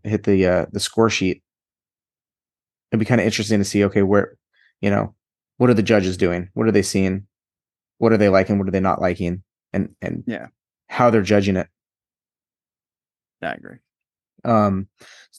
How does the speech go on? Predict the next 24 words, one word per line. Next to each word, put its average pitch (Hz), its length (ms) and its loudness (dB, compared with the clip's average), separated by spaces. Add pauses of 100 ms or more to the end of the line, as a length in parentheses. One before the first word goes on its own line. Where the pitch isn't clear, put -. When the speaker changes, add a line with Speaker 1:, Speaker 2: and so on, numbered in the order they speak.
Speaker 1:
do 135 100 0
you, 147 60 6
do 123 160 -2
you 139 80 6
know 139 160 6
who 131 200 4
all 117 180 6
has 113 240 -2
to 120 80 -8
fly? 113 360 2
Is 110 200 -2
it - 140 -6 (200)
every, 123 460 0 (840)
um, 98 680 -2
all 123 180 4
eleven 113 340 2
pilots 110 540 -2 (160)
have 120 140 -2
to 139 80 -2
refly? 139 500 2 (1000)
Speaker 2:
No, 123 380 2
I 113 40 0
think - 20 2
it's 135 40 0